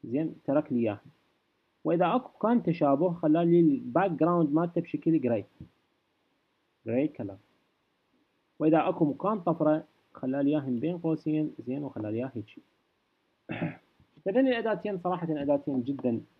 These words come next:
حلوة لعرض نتائج السيكونس، زين، ولتمييزها بشكل مرتب ومنسق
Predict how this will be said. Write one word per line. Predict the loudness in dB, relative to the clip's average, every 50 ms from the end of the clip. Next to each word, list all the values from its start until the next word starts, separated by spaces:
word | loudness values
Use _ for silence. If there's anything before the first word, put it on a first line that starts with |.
| _ _ _ _ _ _ _ _
حلوة | -2 2 4 4 4 4 2 0 -2 -2 -2 -2 -4 -6 -10 _ _ _ _ _ _ _ _ _ _ _ _ _ _ _ _ _ _ _ _ _ 4
لعرض | 4 6 6 4 2
نتائج | 2 2 2 2 0 0 0 -2
السيكونس، | -2 -4 -4 -4 -4 -2 -2 -4 -4 -4 -8 _ _ _ _ _ _ _ _ _ _ _ _ _ _ _ _ _ _ _ _ -20 -20 -20 _ _ _ _ _ _ _ _ _ _ -20 _ _ _ _ _ _ -8
زين، | -4 0 0 0 0 -2
ولتمييزها | 0 2 4 4 6 6 4 4 2 2 4 6 6 6 6 6 2 -2 -4 -6 -10 _ _ _ _ _ _ _ _ _ _ _ _ _ _ _ _ _ _
بشكل | -14 -14 -10 -6 -4 -2 0 0 0
مرتب | 0 0 -2 -2 -2 -2 -2 -2 -2 -4 -8 -10
ومنسق | -8 -6 -4 -4 -6 -6 -4 -2 0 0 0 -2 -4 -10 -16 _ _